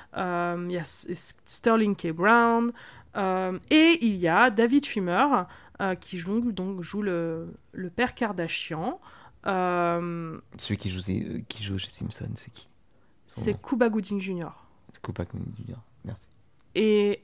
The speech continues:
Speaker 1: euh, et, euh, alors, j'ai toujours trouvé David Schwimmer est un très bon acteur,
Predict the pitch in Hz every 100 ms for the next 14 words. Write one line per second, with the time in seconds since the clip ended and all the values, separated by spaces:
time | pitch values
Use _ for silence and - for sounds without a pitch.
0 | 185 185 185 185 185 180 170 - - 277
1 | 277 349 508 _ _ _ _ _ _ -
2 | 202 196 196 - 196 196 - 202 214 214
3 | 202 - _ - 311 339 294 294 240 220
4 | - 220 233 190 - 214 226 202 - 165
5 | 214 -